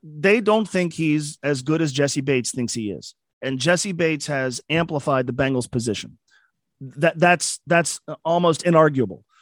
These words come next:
So what does he do to reverse that in the second half of the year?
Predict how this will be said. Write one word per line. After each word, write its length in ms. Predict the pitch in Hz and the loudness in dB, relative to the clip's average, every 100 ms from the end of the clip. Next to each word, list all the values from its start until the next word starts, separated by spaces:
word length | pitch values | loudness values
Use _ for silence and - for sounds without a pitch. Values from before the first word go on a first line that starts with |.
| _ _ | _ _
So 400 | - 175 160 147 | -4 2 4 4
what 320 | 120 127 156 | 0 0 2
does 140 | 185 185 | 2 2
he 120 | 208 | -2
do 440 | 160 147 135 147 - - | -2 -2 -2 -4 -10 -8
to 100 | 170 | 0
reverse 400 | 165 147 170 165 | 0 2 2 2
that 220 | 151 139 | 0 0
in 80 | 139 | 0
the 80 | 131 | -4
second 280 | 151 143 135 | -4 -2 -2
half 240 | 139 123 | -2 -4
of 60 | 135 | -4
the 60 | |
year? 300 | 175 269 - | 0 0 -2